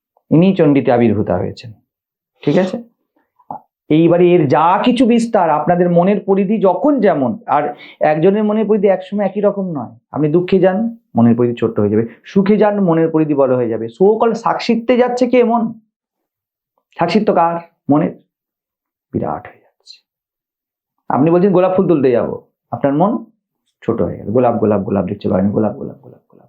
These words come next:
ছোট হয়ে গেছে মনটা। যে গোলাপ একদম পছন্দ না, গোলাপ দেখলে চোখ সরিয়ে নিচ্ছে, আবার সেম মন ছোট হয়ে গেছে।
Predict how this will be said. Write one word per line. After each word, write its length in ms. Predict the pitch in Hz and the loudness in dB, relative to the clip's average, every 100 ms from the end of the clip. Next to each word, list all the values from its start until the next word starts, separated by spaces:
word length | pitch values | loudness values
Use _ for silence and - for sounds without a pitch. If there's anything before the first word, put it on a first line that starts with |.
| _ | _
ছোট 160 | 147 | -4
হয়ে 160 | 131 - | -2 -4
গেছে 180 | - - | -8 -16
মনটা। 320 | - _ - _ _ _ - | -20 _ -20 _ _ _ -4
যে 100 | 160 | 0
গোলাপ 220 | 156 220 | 2 2
একদম 300 | 226 208 254 | 2 0 0
পছন্দ 320 | 196 185 156 127 | 0 2 2 2
না, 160 | 113 | 2
গোলাপ 200 | 117 165 | 2 2
দেখলে 240 | 165 160 175 | 0 0 0
চোখ 120 | 151 | -2
সরিয়ে 200 | 131 98 | 0 0
নিচ্ছে, 260 | 98 - _ - | -4 -8 _ -4
আবার 140 | 139 | -4
সেম 340 | 143 151 170 170 | -2 0 0 0
মন 160 | 143 | -2
ছোট 180 | 123 104 | -4 -4
হয়ে 200 | 87 - | -6 -6
গেছে। 400 | - _ - _ | -14 _ -20 _